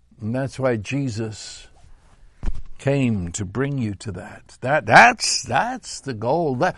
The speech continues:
when he said, "It's finished," that's what was finished.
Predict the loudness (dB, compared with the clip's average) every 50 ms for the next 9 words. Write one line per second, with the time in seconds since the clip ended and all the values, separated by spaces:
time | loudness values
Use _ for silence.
0 | 0 4 6 8 10 10 8 8 8 8 8 8 8 8 6 4 0 -6 -2 2
1 | 2 4 4 4 4 4 2 2 0 -4 -8 -12 -6 -2 -2 -2 -2 -4 -8 -8
2 | -8 -6 -6 -4 -4 -6 -6 -6 -8 -8 -8 -8 -8 -8 -10 -12 -14 -16 -20